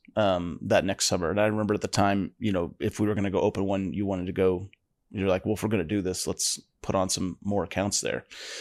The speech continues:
Um, and so we did. Um, in two thousand thirteen, we opened in Dallas. And I, I often refer this t-, i-, as my million dollar mistake, my million dollar education, because I remember at the time you were also kind of helping me understand,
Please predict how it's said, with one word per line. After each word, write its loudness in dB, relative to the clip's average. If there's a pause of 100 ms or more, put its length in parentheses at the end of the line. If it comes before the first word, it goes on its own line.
(300)
Um, 10
and 8
so 8
we 10
did. 8 (140)
Um, 6 (100)
in 6
two 6
thousand 8
thirteen, 4
we 6
opened 0
in -2
Dallas. 4
And 2
I, 8
I 10
often 8
refer 8
this 8
t-, -6
i-, 6
as 2
my 4
million 4
dollar 8
mistake, 6
my 8
million 10
dollar 10
education, 4
because 2 (480)
I 6
remember 10
at 2
the 2
time 8
you 10
were 12
also 10
kind 6
of 4
helping 6
me 6
understand, 4